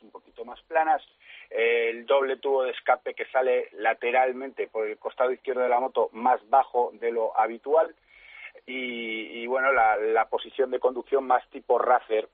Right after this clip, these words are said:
eh, un poquito más echado encima, menos, eh, vertical, que es lo que caracteriza a los modelos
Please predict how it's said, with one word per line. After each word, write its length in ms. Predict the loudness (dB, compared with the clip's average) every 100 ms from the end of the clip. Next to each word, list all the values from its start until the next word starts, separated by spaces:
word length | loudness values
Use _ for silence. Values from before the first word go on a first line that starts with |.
| _
eh, 180 | -14 -14
un 100 | -14
poquito 280 | -18 -4 0
más 180 | 0 -2
echado 460 | 0 0 0 -2
encima, 640 | -4 -6 -10 -10 -2 0 -2
menos, 460 | -8 -10 -4 -4 -4 -6
eh, 240 | -2 -2 -2
vertical, 520 | -6 -6 -4 -2 -2
que 100 | -4
es 160 | -14 -12
lo 140 | -16
que 140 | -14 -6
caracteriza 720 | -2 -2 -2 -14 -4 -4 -4 -8 -20 -4
a 100 | 0
los 160 | 0 0
modelos 400 | -2 0 0 -2